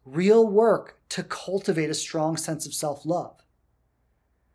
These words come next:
But doing that is the most important thing you will ever do in your life.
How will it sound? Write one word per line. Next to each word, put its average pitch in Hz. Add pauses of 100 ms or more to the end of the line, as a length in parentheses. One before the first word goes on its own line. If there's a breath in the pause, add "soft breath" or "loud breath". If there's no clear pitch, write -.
(220)
But 160
doing 233
that 226
is 160
the 165
most 160
important 165
thing 160
you 143
will 139
ever 139
do 131
in 131
your 127
life. 139